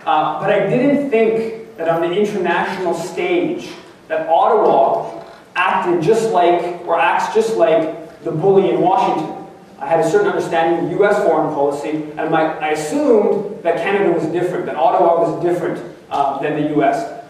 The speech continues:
But participating in the Haiti Solidarity Movement, I was really sort of challenged. My assumption, my assumptions were really challenged about Canada's role in the world. So at, at the end of the worst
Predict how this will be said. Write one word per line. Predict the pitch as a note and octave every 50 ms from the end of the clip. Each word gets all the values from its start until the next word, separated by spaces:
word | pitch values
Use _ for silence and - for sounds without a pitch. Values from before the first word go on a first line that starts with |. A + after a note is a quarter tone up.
| - -
But | E3 E3 E3+
participating | E3 D#3+ - - D#4 D#4 - G#3+ A3+ G#3 G#3 G3 F#3 G3
in | F3+ F3+
the | F3+
Haiti | F3+ F3+ F3+ F3+ F3
Solidarity | F3 F3+ E3+ E3+ E3+ E3 D#3+ D#3+ D#3+ D#3 D#3
Movement, | D#3 D#3 D3+ D3+ D3+ D3+ - - - - F3+ - -
I | - - F3
was | F3 F3 F#3
really | G3 G3 G3+ G3 -
sort | - - E3+ E3 E3+
of | D#3 -
challenged. | - - F3+ E3+ D#3+ D#3 D3+ - D3+ - - - - - - - - - - -
My | D#3+ D#3
assumption, | D#3+ - A#3 A#3 A#3+ B3 A#3+ A#3 - -
my | F3 F3 F3
assumptions | - - F3 G#3+ A#3+ A3+ A3+ G3+ -
were | E3 E3 E3+ E3+
really | E3 D3+ D#3
challenged | - G3+ - - - - A3+ G3+ G3
about | F3 E3+ E3 D#3+ E3 E3
Canada's | D#3+ D#3+ D3+ D3+ D3 D3+
role | D#3 D#3 D#3 D#3
in |
the | D3+ C#3+ C#3
world. | D3 C#3+ C#3+ C#3+ D3 - - - - - -
So | - - - - - F#3+ F#3+ F#3 F#3 F#3 F3+ F3+ F#3 F3+ - - -
at, | E3+ E3 - - - - - -
at | E3+ -
the | G3
end | F#3+ F#3+ G3+ A#3 C#4 - -
of | A#3+ - G3
the | G3 F#3+
worst | - G3+ G#3+ - -